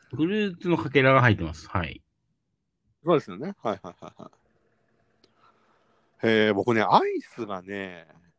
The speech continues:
Speaker 2: そんなにね、思い入れないんですよ。
Speaker 1: あ、そうなんすか。
Speaker 2: 夏ぐらいっすね。夏にパピコのあの、ホワイトサワー味を食べるぐらいっすね。
Speaker 1: うーん。パピコね。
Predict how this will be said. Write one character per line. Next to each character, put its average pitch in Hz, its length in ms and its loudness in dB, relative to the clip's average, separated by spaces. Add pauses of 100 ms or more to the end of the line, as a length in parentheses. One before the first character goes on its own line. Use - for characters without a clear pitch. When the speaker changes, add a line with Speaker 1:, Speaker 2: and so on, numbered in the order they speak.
(220)
Speaker 2:
そ 196 300 -2
ん 233 140 -6
な 208 160 2
に 190 120 -6
ね、 165 200 -2
思 139 240 -4
い - 20 0
入 135 80 -4
れ 131 60 -2
な 123 100 -4
い 110 80 -6
ん 95 40 -14
で - 40 -20
す - 140 -18
よ。 80 100 -16 (100)
Speaker 1:
あ、 104 120 2
そ 165 160 4
う 147 60 8
な 92 120 4
ん 82 60 -4
す - 120 -20
か。 - 200 -18 (1200)
Speaker 2:
夏 131 360 -4
ぐ 247 300 2
ら 180 160 8
い 107 80 -2
っ - 20 -14
す - 200 -20
ね。 98 320 -10 (100)
夏 139 360 -8
に 180 120 -6
パ 202 160 0
ピ 190 160 -16
コ 123 160 -4
の 98 180 -8
あ 92 60 -10
の、 90 380 -14 (420)
ホ 156 100 -2
ワ 196 100 4
イ 196 60 -2
ト 196 100 -6
サ 180 140 0
ワ 175 260 4
ー 110 40 0
味 104 120 -16
を 85 60 -12
食 101 120 -6
べ 107 60 -10
る 95 60 -12
ぐ 87 80 -16
ら 92 60 -10
い - 20 -12
っ - 40 -20
す - 100 -20
ね。 80 80 -20 (240)
Speaker 1:
う 90 40 -18
ー 107 1040 2
ん。 139 120 -6 (960)
パ - 160 -6
ピ 101 140 -12
コ 80 160 -8
ね。 78 60 -8